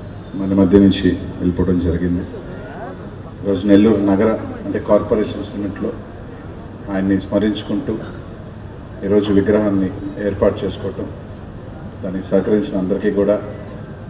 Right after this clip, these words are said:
కార్పొరేషన్ సిబ్బంది దగ్గర నుంచి అందరికీ కూడా ధన్యవాదాలు.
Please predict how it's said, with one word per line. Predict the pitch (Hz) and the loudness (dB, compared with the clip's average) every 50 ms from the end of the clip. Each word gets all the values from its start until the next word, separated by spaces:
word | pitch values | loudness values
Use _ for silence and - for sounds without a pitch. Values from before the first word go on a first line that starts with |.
| - - - - - - - - - - - - | -14 -14 -14 -14 -14 -14 -14 -14 -14 -12 -6 -4
కార్పొరేషన్ | 101 92 92 - 104 98 - 104 95 | -2 -2 0 2 0 0 0 -2 -6
సిబ్బంది | - - 92 87 101 95 92 | -4 -4 -2 -2 -2 -2 0
దగ్గర | 95 92 92 101 92 | -2 -2 -2 -4 -4
నుంచి | 95 95 90 - | -4 -4 -4 -4
అందరికీ | 95 87 92 92 87 | -6 -4 -4 -4 0
కూడా | 92 92 90 | 0 0 2
ధన్యవాదాలు. | 90 90 92 92 92 92 90 92 92 82 85 | 2 2 2 2 2 2 2 0 -2 -2 -4